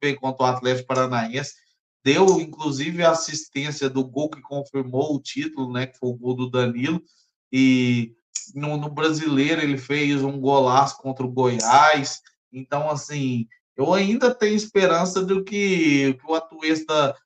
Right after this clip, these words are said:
possa mostrar o que veio, né, porque é muito difícil a gente ver que o jogador esquece de jogar bola. Então,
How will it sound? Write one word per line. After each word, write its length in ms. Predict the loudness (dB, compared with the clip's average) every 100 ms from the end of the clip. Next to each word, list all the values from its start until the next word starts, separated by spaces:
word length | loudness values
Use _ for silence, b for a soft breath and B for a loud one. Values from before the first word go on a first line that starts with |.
| _ _
possa 320 | -2 0 -2
mostrar 760 | -6 -4 -4 -4 -6 -2 0 0
o 120 | -2
que 160 | -4 -8
veio, 440 | -2 -2 0 -2
né, 140 | -4
porque 760 | -6 -6 -8 -4 -2 0 0 -2 b b _ _ -4
é 100 | 0
muito 340 | 0 0 -4 -4
difícil 500 | -6 -4 -4 0 0
a 40 |
gente 400 | 0 -6 -4 -2
ver 220 | -2 -6
que 140 | -8 -4
o 20 |
jogador 540 | 0 4 4 2 -2
esquece 540 | -4 -6 -8 -2 -2 -2
de 120 | -4
jogar 440 | -2 0 2 0
bola. 260 | 0 -4 -4
Então, 380 | -4 -4 -6